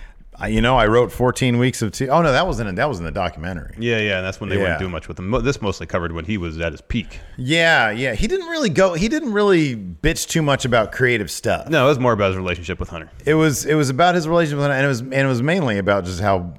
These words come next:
Speaker 1: ragged he was run.
Speaker 2: Yeah, 'cause it, it, it was odd, too, or seemed odd, for a guy who was at the very top, that he would be running to the ground and still have to go and, and, and go to Vince and say,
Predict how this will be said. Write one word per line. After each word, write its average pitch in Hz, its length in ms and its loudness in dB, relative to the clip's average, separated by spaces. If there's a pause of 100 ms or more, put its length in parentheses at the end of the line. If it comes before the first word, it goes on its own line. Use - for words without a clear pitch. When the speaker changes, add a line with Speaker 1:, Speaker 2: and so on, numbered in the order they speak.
(240)
Speaker 1:
ragged 107 540 2
he 95 140 -4
was 90 220 -2
run. 107 380 2
Speaker 2:
Yeah, 92 240 0
'cause 120 260 -4
it, 123 560 -6
it, 139 160 -2
it 139 60 -4
was 131 160 2
odd, 170 400 2
too, 98 420 0 (600)
or - 60 -8
seemed 202 280 -2
odd, 85 340 -2 (540)
for 127 160 0
a 107 40 0
guy 117 220 4
who 117 140 0
was 98 100 0
at 123 160 2
the 95 60 -8
very 101 260 2
top, 92 560 0 (400)
that 104 200 0
he 135 120 0
would 113 140 2
be 104 100 2
running 110 300 2
to 117 100 -2
the 90 80 -6
ground 87 580 0 (380)
and 101 120 -4
still 156 240 2
have 117 200 0
to 107 60 -10
go 104 220 2
and, 95 180 -2
and, 92 300 -4
and 90 200 -4
go 107 120 2
to 95 80 0
Vince 104 200 -2
and - 80 -14
say, 95 240 -2